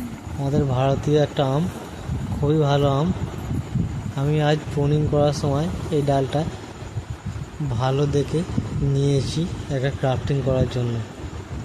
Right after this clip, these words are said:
দেখুন, আপনারাও এরকম ডাল পেলে নেবেন, খুব ভালো এই ডালটায়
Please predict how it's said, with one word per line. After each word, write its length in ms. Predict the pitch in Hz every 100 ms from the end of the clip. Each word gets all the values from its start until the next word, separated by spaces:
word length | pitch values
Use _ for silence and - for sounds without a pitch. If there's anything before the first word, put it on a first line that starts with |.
| - - - - - - -
দেখুন, 220 | 143 135 151
আপনারাও 460 | 139 143 143 156 175
এরকম 340 | 147 139 156 151
ডাল 200 | 143 143 -
পেলে 200 | 143 151 180 - - - - - 139 135
নেবেন, 400 | 135 143 139 147 175 175 - - -
খুব 180 | - 160 147 -
ভালো 300 | 143 139 143
এই 120 | 147
ডালটায় 460 | 143 143 135 143